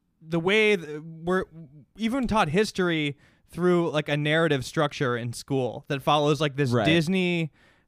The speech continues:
Speaker 1: uh, fairy tale structure, you know, like, this, like, hero's arc to everything, that where it's supposed to be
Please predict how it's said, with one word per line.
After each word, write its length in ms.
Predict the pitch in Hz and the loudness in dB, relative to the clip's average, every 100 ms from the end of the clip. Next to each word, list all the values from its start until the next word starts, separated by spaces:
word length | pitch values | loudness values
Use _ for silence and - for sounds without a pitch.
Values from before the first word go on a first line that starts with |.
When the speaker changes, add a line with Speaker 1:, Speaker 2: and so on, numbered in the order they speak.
| _ _ | _ _
Speaker 1:
uh, 380 | 139 139 135 131 120 | 0 2 2 0 -4
fairy 420 | - 175 185 175 | -4 0 2 0
tale 680 | - 156 151 147 143 139 - | 0 2 2 2 2 -2 -6
structure, 580 | - - 160 135 - 127 | -18 -4 -2 0 -2 -4
you 140 | 123 131 | -2 -2
know, 180 | 131 | -2
like, 260 | 135 131 127 - | -2 -4 -6 -8
this, 240 | 143 131 | -6 -4
like, 120 | 139 | -8
hero's 420 | - 180 190 170 147 | -4 0 2 2 4
arc 240 | 151 135 | 2 0
to 140 | - 131 | -2 -2
everything, 600 | 139 127 - 110 69 135 _ _ _ _ | 0 -2 -4 -8 -10 -16 _ _ _ _
that 100 | 143 | 0
where 120 | 160 | 0
it's 100 | 165 | 0
supposed 300 | 143 180 196 | 0 0 0
to 80 | 190 | 0
be 380 | 170 170 165 | 0 2 0